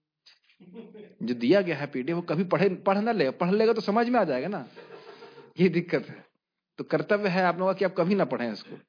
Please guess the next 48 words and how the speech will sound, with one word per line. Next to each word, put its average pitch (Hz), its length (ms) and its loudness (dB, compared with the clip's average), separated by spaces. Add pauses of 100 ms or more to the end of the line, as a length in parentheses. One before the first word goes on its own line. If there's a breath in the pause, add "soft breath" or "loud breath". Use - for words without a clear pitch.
(260)
जो 120 120 0
लोग 151 100 2
भी 151 80 0
हिंदी 139 180 0
जानते 143 340 0
हैं, 180 80 -4
कभी 175 120 2
पढ़ना 175 320 2
मत, 143 200 0
ये 165 60 2
केवल 180 240 0
क्लास 170 340 0
में 147 80 -8
पढ़ा 127 140 -4
जाता 120 240 -4
है, - 20 -4
उसके 160 200 -8
बाद 147 180 -2
नहीं 170 120 -6
पढ़ा 107 180 -6
जाता 98 300 -12
है। 92 100 -18 (1700 loud breath)
जब 131 160 2
मैं 143 140 0
आज 147 180 0
उसको 151 120 -6
पढ़ाने 139 360 -2
आया 147 140 2
था, 160 80 -4
तब 147 140 -6
भी 151 120 -2
पढ़ 151 200 -2
के 170 140 -2
आया 127 180 2
हूँ। 95 180 -6
ऐसा 123 220 -4
नहीं 175 180 -2
कि 170 120 -2
बस 160 220 -2
मैं 143 100 -2
आऊंगा 147 240 0
और 143 60 0
तुरंत 143 420 -6
उसको 131 260 -4
बोलना 131 260 -4
चालू 120 280 -4
कर 110 80 -10
दूंगा। 101 320 -14